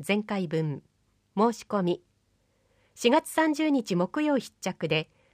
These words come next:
はがきかEメールに、申し込み者氏名、住所、電話、年齢、参加資格。在勤者は勤務先名と所在地。在学者は学年。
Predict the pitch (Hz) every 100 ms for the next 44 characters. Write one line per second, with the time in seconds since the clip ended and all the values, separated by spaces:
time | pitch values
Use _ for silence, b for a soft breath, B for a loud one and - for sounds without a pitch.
0 | _ - 220 285 - - 254 247 269 262
1 | 247 220 151 151 - _ _ _ - 247
2 | 302 - 302 277 220 190 233 220 175 156
3 | - _ - 262 254 - 151 151 - -
4 | 175 220 202 180 180 _ 175 214 214 190
5 | 180 170 165 - - 254 247 240 - 175
6 | - 135 - _ _ _ _ _ _ -
7 | 247 294 311 294 247 196 147 - 247 254
8 | 254 - 220 190 156 131 - 160 196 -
9 | - - _ _ _ _ _ - 240 302
10 | 330 - 226 185 139 147 - 233 208 170